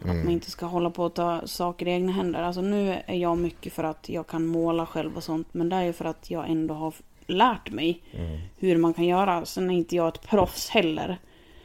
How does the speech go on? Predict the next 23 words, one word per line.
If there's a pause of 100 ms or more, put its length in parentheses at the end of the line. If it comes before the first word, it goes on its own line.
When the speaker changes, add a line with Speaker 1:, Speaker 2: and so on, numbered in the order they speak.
(120)
Speaker 2:
Nej. (460)
Speaker 1:
Men
så
länge
jag
vet
att (540)
det
här
kommer
bli
bra (160)
Speaker 2:
Mm. (100)
Speaker 1:
så
gör
jag
det
gärna
själv. (360)
Speaker 2:
Ja. (100)
Speaker 1:
Jag
skulle
aldrig